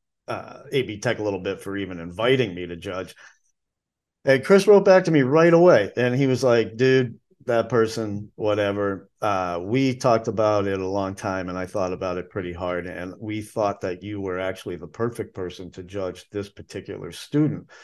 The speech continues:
We actually do try to pair the judges with the students. It's not random. And we, y-, and students who graduate A B Tech, they're not going out in the world to cook for other chefs. They're going out in the world to cook for people,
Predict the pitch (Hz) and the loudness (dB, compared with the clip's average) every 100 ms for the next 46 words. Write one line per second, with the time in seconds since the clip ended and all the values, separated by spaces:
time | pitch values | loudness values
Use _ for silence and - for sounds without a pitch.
0 | _ - 107 113 117 110 92 113 113 110 | _ -8 -2 -2 -2 -6 -8 -4 -4 -4
1 | 107 95 80 - 123 127 123 104 85 95 | -6 -6 -8 -10 -2 0 0 -4 -8 -8
2 | 90 95 87 92 117 120 101 - 87 85 | -8 -12 -12 -6 -6 -6 -14 -14 -14 -10
3 | 113 113 - - 92 98 117 104 92 87 | -8 -10 -14 -18 -8 -6 -6 -8 -12 -10
4 | 87 104 113 - - _ _ - 110 101 | -8 -8 -10 -20 -20 _ _ -6 -4 -2
5 | 101 98 95 104 110 107 - _ _ _ | -4 -6 -6 -6 -6 -8 -14 _ _ _
6 | _ - 110 104 - _ - 120 104 - | _ -16 -14 -14 -20 _ -4 -4 -4 -8
7 | - - 147 139 120 123 101 107 117 120 | -6 0 2 0 -2 -4 0 0 0 0
8 | 110 104 110 95 101 - 143 135 - 110 | 0 0 -2 -4 -10 -6 -2 -2 -4 0
9 | 120 123 131 131 110 - - 147 127 117 | 0 2 2 0 -2 -6 -10 -2 0 2
10 | 117 131 120 101 107 127 117 101 117 - | 2 2 0 -4 0 2 2 0 -12 -12
11 | - 127 - - 110 107 104 87 - - | -8 -8 -6 -6 -4 -2 -4 -8 -10 -8
12 | 101 147 160 - - _ _ _ - 123 | -4 -6 -8 -14 -16 _ _ _ -4 0
13 | 123 127 117 113 113 113 107 110 107 107 | 2 2 2 0 -2 -2 -2 0 -2 -4
14 | 104 - 113 107 - 82 - 127 110 113 | -12 -10 -10 -10 -12 -16 -10 -8 -8 -10
15 | - | -18